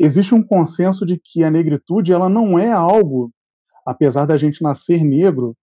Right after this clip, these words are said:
a gente se torna negro com o tempo. Porque quando a gente é criança,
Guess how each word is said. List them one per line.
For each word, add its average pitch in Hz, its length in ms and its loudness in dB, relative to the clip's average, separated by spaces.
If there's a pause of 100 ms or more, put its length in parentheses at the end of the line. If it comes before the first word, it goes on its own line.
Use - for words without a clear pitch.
(600)
a 143 80 0
gente 170 420 -2
se - 320 -6
torna 247 300 2
negro 202 320 0
com 226 140 -2
o 208 80 -2
tempo. 107 260 -8 (880)
Porque 202 240 0
quando 320 280 2
a 269 40 2
gente 220 220 2
é - 20 -4
criança, 156 720 -2